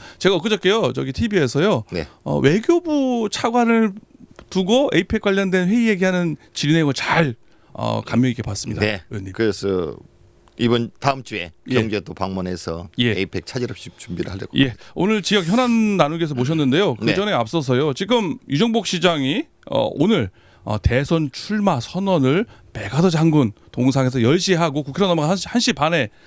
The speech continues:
Speaker 1: 어, 소통관에서 한다고 합니다. 어, 유정복 시장 출마 기자회견 앞두고 있는 상황에서 유정복 시장 이 출마에 대해서 어떻게 생각하시는지 한 말씀 들어볼까요?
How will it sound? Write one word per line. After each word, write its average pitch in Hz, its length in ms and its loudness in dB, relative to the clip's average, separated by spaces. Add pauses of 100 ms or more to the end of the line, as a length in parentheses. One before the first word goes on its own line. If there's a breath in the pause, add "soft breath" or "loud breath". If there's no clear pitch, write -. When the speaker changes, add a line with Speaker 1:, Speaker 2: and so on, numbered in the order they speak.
(180 loud breath)
Speaker 1:
어, 131 180 2
소통관에서 175 380 -2
한다고 175 200 0
합니다. 135 300 2 (420 loud breath)
어, - 180 0
유정복 190 380 0
시장 175 800 0 (320)
출마 185 680 0 (540)
기자회견 170 360 2
앞두고 170 220 -2
있는 160 120 0
상황에서 156 420 0
유정복 208 320 -4
시장 196 320 -2 (220 loud breath)
이 156 140 -4
출마에 233 320 0
대해서 175 220 0
어떻게 180 120 -4
생각하시는지 185 460 -2
한 175 100 -2
말씀 185 180 -4
들어볼까요? 147 400 0